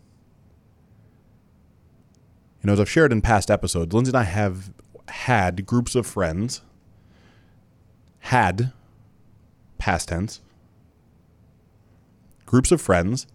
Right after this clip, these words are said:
that I thought had our backs. Now I stand on my own two feet and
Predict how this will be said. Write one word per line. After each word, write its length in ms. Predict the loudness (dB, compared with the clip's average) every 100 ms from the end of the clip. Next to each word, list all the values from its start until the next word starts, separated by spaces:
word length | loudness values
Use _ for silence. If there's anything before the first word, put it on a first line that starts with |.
| _ -20 -20 -20 0
that 300 | 2 2 -2 _ _ _ _ _ _ _ _ _ _ -12
I 180 | -2 0
thought 800 | 0 -6 -20 -2 0 2 0 -4
had 260 | -4 0 4
our 140 | 4
backs. 580 | 4 0 -4 -12 -18 -20 _ _ _ _ _ _ _ _ _ -20 -20 _ _ _ _ _ -10
Now 200 | -4 -2
I 60 |
stand 220 | 0 2 4
on 80 |
my 140 | 2 2
own 160 | 0
two 160 | -2 -6
feet 260 | -2 -2 -2
and 280 | -2 -4